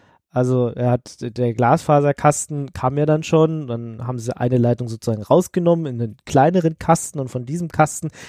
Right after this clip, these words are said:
geht's dann in ein Glasfasermodem, was die Telekom tatsächlich mitbringt und anbaut und dann kannst du danach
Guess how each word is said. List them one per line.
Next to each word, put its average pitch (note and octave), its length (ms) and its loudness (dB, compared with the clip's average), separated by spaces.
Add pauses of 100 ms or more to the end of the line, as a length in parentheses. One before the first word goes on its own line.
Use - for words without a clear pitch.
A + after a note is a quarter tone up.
(120)
geht's C#3+ 220 2
dann C3 160 2
in C3 180 -12
ein A#2+ 260 -4
Glasfasermodem, F#3 1200 2 (380)
was C3 160 -2
die D3 100 -10
Telekom E3 380 4
tatsächlich C3+ 380 -2
mitbringt F#3 640 -2
und C3+ 120 -12
anbaut G3 580 0
und C3+ 140 -10
dann C#3 140 -2
kannst D3+ 280 -4
du D3 40 -6
danach C3 640 2